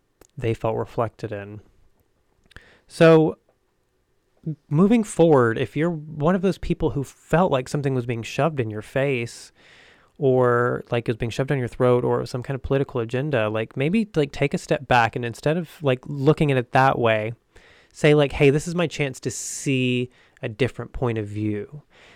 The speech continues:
That doesn't mean you have to agree with that point of view. It doesn't mean you have to even, like, say, like, "Hey, I'm gonna take on this point of view." But at least give it a chance. Take a moment and, like, look at it and say, like, "Hey, maybe this is something that I can kind of take into myself and add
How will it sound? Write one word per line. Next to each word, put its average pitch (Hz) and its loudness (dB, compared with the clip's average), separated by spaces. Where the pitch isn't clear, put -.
That 160 -4
doesn't 185 2
mean 202 2
you 202 0
have - -6
to 160 2
agree 127 0
with 147 2
that 151 2
point 165 2
of 160 -2
view. 170 -2
It - -20
doesn't 170 4
mean 160 2
you 160 0
have 160 -2
to - -6
even, 127 -2
like, 123 2
say, 120 2
like, 113 0
"Hey, 120 2
I'm 117 2
gonna 110 0
take 123 -2
on 120 0
this 143 -2
point 170 0
of 170 -4
view." 190 0
But 151 4
at 170 0
least 175 0
give 170 4
it 151 2
a 127 2
chance. - -4
Take - 0
a 131 0
moment 123 -2
and, 117 -4
like, 110 -4
look 123 -2
at 110 0
it 101 -6
and 107 -8
say, 113 0
like, 107 -6
"Hey, 160 0
maybe 156 0
this 214 -2
is 196 -4
something 175 -4
that 160 -2
I 147 -2
can 143 -8
kind 143 -6
of 123 -6
take 139 -4
into 131 -4
myself 117 -4
and 113 -8
add 123 -6